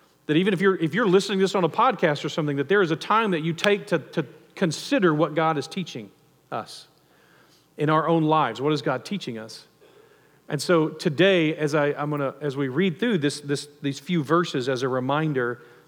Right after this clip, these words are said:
if you're thirsty, water will quench your thirst for a little while, but then you'll have to drink again. But if you're thirsty, if you're hunger and thirsting for the righteousness that God has to offer, for the eternal life that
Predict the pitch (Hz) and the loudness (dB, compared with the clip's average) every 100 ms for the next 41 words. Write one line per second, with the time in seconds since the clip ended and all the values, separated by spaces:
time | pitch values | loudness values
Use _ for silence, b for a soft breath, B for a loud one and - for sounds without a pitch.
0 | B _ 156 131 160 226 - - 190 240 | B _ -4 0 2 2 0 -4 0 2
1 | - - 139 113 113 - _ _ _ _ | 0 -4 -6 -6 -12 -20 _ _ _ _
2 | _ _ _ _ _ 135 143 185 214 208 | _ _ _ _ _ -2 2 4 4 2
3 | - 208 208 208 190 - 185 170 - 156 | 2 0 0 0 -2 0 0 0 0 0
4 | 180 220 175 160 151 175 165 156 143 127 | 2 2 2 2 0 0 0 0 -2 -4
5 | 156 160 139 143 156 123 123 120 175 202 | -2 -2 -4 -2 -2 -2 -4 -4 -4 -4
6 | - 180 175 160 123 151 156 196 170 151 | -2 -2 -2 -2 -2 -2 0 0 2 0
7 | 139 165 160 143 143 131 127 123 B B | 0 -2 -2 -4 -2 -2 -2 -4 B B
8 | - 151 185 - 160 165 135 147 147 143 | 0 4 4 2 -4 -4 -4 -2 0 2
9 | 135 - 139 151 131 139 127 123 - 180 | 0 0 -2 -2 -4 -4 -6 -6 -2 0
10 | 160 147 151 151 135 | 0 0 -2 -4 -10